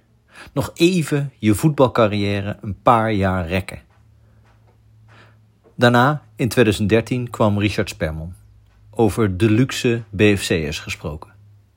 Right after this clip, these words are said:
En zeven tegen zeven groeide.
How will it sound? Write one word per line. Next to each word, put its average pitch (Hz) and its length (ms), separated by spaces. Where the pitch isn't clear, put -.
En 104 180
zeven 101 360
tegen 95 240
zeven 95 340
groeide. 107 420